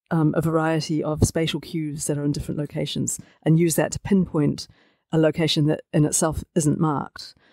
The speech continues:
And it turns out to be extremely sensitive to damage to the hippocampus. So the landmark study that Richard Morris did with John O'Keefe was to lesion the hippocampus and show that, um, no, sorry, actually that predated,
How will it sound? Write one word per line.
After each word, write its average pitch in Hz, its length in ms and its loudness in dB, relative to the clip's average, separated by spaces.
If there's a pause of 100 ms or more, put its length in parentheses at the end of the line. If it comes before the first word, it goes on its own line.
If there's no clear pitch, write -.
(580)
And 160 480 6
it - 260 -2 (120)
turns 190 240 4
out - 80 -2
to - 40 -8
be 180 60 0
extremely 190 400 4
sensitive 165 580 -4
to 151 420 -4 (120)
damage 165 380 2
to 160 100 -4
the 143 60 -6
hippocampus. 151 520 -4
So 160 200 2
the 151 100 0
landmark 160 500 2
study 147 480 -2 (220)
that 165 100 4
Richard 175 220 0
Morris 160 320 2
did 160 320 0
with 165 200 -2
John 151 180 2
O'Keefe 156 420 -2 (560)
was 165 240 2
to 156 420 -2
lesion 165 360 4
the 147 60 4
hippocampus 151 720 -6 (360)
and 143 240 4
show 147 400 0
that, 143 280 -6 (280)
um, 147 320 0 (120)
no, 156 320 2
sorry, 175 260 2
actually 170 220 0
that 175 140 0
predated, 160 440 -2